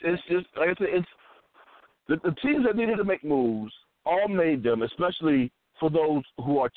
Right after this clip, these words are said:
chasing titles this year. The, it, it seems as though that not a lot of moves were made for guys to get, or, or for teams to get better for the future. No, it seems like everybody made moves to get better for October,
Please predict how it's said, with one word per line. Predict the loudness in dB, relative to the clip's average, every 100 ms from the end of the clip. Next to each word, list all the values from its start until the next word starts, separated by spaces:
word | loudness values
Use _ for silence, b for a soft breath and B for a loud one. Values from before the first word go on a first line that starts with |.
| -4
chasing | -4 -4 -6 -6 -4
titles | -2 -2 -2 -4
this | -8
year. | -6 -6 b b b -4
The, |
it, | -4 -2 -2 -2
it | -2 -2
seems | 0 0
as | 0
though | 0
that | 0 -2 -4
not | -8 -4 -2 -2
a |
lot | -2 0
of | 0
moves | 0 0 0
were | 0
made | 0 2 2 2 -2 _ _ _ _
for | -2
guys | 0 0 0 -2 -4
to | -4
get, | -2 -2 0
or, | 0
or | 0 -2
for | -4
teams | -4 -4 -4
to | -2
get | -2 -2
better | -2 0 0 -2 _ b _ -4
for | 0
the | 0 -2
future. | -2 0 0 0 2 2 -2 _ -4
No, | 0 0 -4 _ -8
it | -6
seems | -4 -2
like | -2
everybody | 0 0 0 0 0
made | 2 0
moves | 2 2 2 0 -2 _ _ _
to | -4
get | 0 -2 -2
better | -2 0 0 -2 -6 _ _ _
for | -2 0
October, | -2 -4 -2 0 0 0 -2